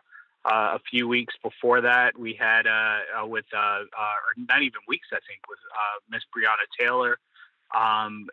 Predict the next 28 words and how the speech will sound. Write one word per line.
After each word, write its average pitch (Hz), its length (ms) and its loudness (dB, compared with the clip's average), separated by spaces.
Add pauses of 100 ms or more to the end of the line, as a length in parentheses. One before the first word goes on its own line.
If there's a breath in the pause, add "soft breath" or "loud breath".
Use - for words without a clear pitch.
(200)
dealing 123 560 0
with 120 180 -6
another 117 400 2
shooting 127 640 0
of 113 280 0
a, 107 380 -2
a 117 40 -4
young 113 280 -4
jogger. 113 640 2 (480)
Uh, 117 180 4
it, 131 360 -4
it - 0 - (160)
seems 165 240 -2
like 135 480 2 (640)
there 131 140 2
was 135 100 0 (100)
just 135 180 -8
a 139 60 4
constant 131 840 0
drumbeat 110 800 -2 (120)
of 110 320 0 (140)
innocent 120 640 0 (100)
Black 113 320 2 (120)
people 107 400 -6
being 104 480 -2 (540 loud breath)
killed 160 300 4
in 113 80 0
America. 170 420 0